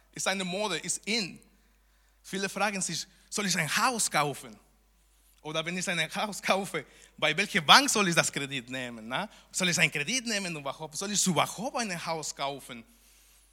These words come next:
Da gibt's immer wieder ganz viele Fragen. Das Leben ist voller Fragen. Und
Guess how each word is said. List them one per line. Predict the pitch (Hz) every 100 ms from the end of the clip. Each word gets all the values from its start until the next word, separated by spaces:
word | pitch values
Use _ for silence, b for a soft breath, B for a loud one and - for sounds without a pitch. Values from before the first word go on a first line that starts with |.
| b _ _
Da | 143 208
gibt's | 247 -
immer | 220 302 302 285
wieder | 277 269 254
ganz | 262 269 - -
viele | 269 285
Fragen. | 254 233 285 240
Das | 196 233
Leben | 269 269
ist | 262
voller | - 269 285
Fragen. | - 240 262 220 165
Und | 190 190